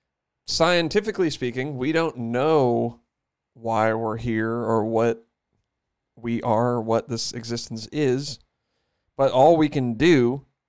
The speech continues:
right, for me personally, what's helped me is you just aim for what you think is what you're supposed to do here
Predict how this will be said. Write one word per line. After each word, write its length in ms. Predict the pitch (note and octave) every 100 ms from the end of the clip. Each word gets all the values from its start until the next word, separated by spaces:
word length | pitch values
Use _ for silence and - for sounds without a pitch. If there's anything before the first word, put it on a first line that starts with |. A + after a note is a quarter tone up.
| _ _ _ -
right, 300 | B2+ C3+ -
for 100 | B2+
me 160 | D#3+
personally, 520 | E3+ F#3 G3 A2 A2+ C3+ _
what's 140 | A#2+
helped 160 | C3 A#2
me 220 | F#3 B2+
is 340 | A2+ B2 - - _ _ _ _ _ _ _ _ _ _ -
you 180 | C3
just 280 | C3+ E3+ - -
aim 420 | C3 D#3+ F3 F3+
for 180 | - C#3
what 200 | C3 A#2+
you 120 | B2+
think 220 | B2+ D3
is 160 | D3 A#2+
what 240 | C3 B2
you're 140 | B2+ A#2+
supposed 540 | - A#2+ C3+ D#3 D#3
to 60 | D3
do 240 | D#3 E3+
here 300 | F#3 G3 A3